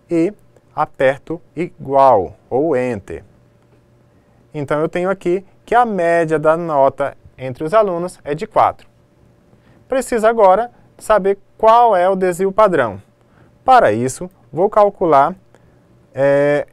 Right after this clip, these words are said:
para cada um dos intervalos de dados, a nota menos a média e elevar ao quadrado.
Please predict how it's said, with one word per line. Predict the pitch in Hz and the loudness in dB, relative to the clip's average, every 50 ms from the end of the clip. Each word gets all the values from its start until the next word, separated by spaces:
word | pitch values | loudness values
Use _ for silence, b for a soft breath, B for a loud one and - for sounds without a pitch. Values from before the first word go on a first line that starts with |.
| _ - _ | _ -6 _
para | - 180 185 190 185 | 2 4 4 4 0
cada | - - 240 262 277 247 240 208 | 0 2 2 2 2 2 2 0
um | 190 185 | 0 -2
dos | 180 170 156 | -2 -2 -4
intervalos | 160 156 - 190 180 165 151 143 135 131 135 135 135 | -4 -2 0 0 2 4 6 4 4 4 2 -6 -6
de | 160 180 | -8 0
dados, | 180 180 160 156 160 185 196 - - _ b b b b b b b b _ | 2 4 4 4 4 2 -4 -10 -14 _ b b b b b b b b _
a | 220 247 | 0 0
nota | 247 214 175 139 123 123 123 - _ 208 247 285 302 - _ _ _ _ _ _ _ _ _ | 0 2 4 4 6 4 4 2 _ 2 2 2 0 -8 _ _ _ _ _ _ _ _ _
menos | 196 208 220 202 180 170 165 170 170 180 196 220 240 240 - - - _ _ _ | -6 -2 0 0 0 0 0 0 0 0 -2 -2 -4 -6 -8 -18 -20 _ _ _
a | _ 170 190 | _ 0 0
média | 202 185 170 131 127 135 143 147 147 196 226 262 262 _ _ | 0 2 2 2 4 4 2 0 0 -4 -6 -6 -6 _ _
e | 175 170 | -4 -2
elevar | 180 190 190 185 170 170 165 | 0 2 2 0 2 4 4
ao | 165 175 | 4 2
quadrado. | 170 - 247 254 226 185 160 147 143 127 101 - 80 | 2 0 -2 0 2 4 6 6 6 4 2 -2 -12